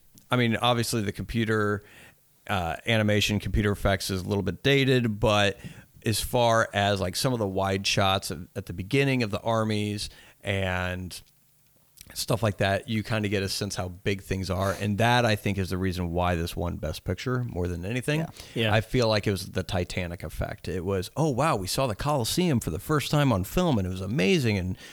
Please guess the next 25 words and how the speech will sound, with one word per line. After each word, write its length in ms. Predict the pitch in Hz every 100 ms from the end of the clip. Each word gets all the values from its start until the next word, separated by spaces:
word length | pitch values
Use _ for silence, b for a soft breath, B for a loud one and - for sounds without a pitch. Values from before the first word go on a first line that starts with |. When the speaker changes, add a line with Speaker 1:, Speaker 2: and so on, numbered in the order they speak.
| B
Speaker 1:
and 140 | - 110
the 60 |
effects 460 | 98 - 165 156 -
and 100 | 110
everything 340 | 123 113 113
else." 160 | 131 117 B B B
That's 420 | 104 113 135 -
why 220 | 120 110
it 180 | 104 95
won, 400 | 101 104 104 101
I 100 | 95
feel 180 | 95 98
like, 240 | 92 90
Best 260 | 107 92 -
Picture, 400 | 123 117 - 101
not 320 | 95 104 92
necessarily 480 | 92 98 - 95 90
because 760 | 85 80 - 90 87 85 85 - B B B B B B _ _ -
really 540 | 127 131 151 143 135
of 120 | 113
anything 360 | 113 107 95 87
else. 280 | 73 95 -
But, 320 | 107 95 78
I 100 | 107
mean, 260 | 104 98